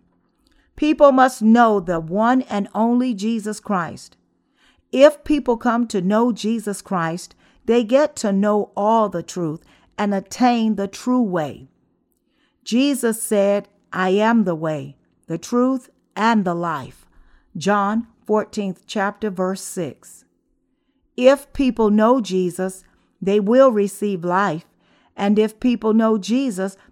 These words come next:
they will receive the remission of sins, know the way to heaven, and gain a new life. If people know Jesus, they will know the real truth. Still, sadly,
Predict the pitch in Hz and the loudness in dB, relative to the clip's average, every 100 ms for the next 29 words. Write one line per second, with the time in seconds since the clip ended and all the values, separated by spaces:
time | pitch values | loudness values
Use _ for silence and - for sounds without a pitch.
0 | - 196 220 226 220 226 226 269 277 226 | -6 -2 2 0 0 -2 -2 -6 -4 -4
1 | 226 226 240 233 240 247 247 247 - 285 | -2 0 2 2 0 -2 -2 -2 -2 0
2 | 277 170 131 131 - - _ _ _ - | 0 0 -4 -8 -16 -20 _ _ _ -8
3 | 165 202 262 285 247 196 196 196 196 190 | 0 4 6 6 2 0 0 0 -2 -4
4 | 180 262 254 185 190 - - - 208 208 | 0 0 0 -2 -4 -8 -20 -10 -4 -2
5 | 190 208 220 226 233 254 254 285 269 160 | 0 0 2 4 4 4 2 2 0 -6
6 | - _ _ _ _ _ _ _ _ - | -16 _ _ _ _ _ _ _ _ -2
7 | 285 349 - - 269 226 220 214 226 226 | 2 2 0 -4 -2 0 2 4 2 0
8 | 208 190 151 - 156 - _ _ _ 180 | -4 -6 -6 -12 -14 -18 _ _ _ -4
9 | 180 175 190 285 240 185 185 220 226 156 | -2 -2 0 4 4 4 2 4 2 0
10 | 156 - - 139 160 175 180 185 - 185 | -6 -12 -10 -8 -4 -4 -4 -6 -6 -6
11 | 165 - _ _ _ _ _ _ _ _ | -6 -12 _ _ _ _ _ _ _ _
12 | _ _ _ _ _ _ _ _ _ - | _ _ _ _ _ _ _ _ _ -18
13 | - 247 247 233 - 220 196 196 208 208 | 2 6 6 6 0 4 4 2 0 -2
14 | 220 | -2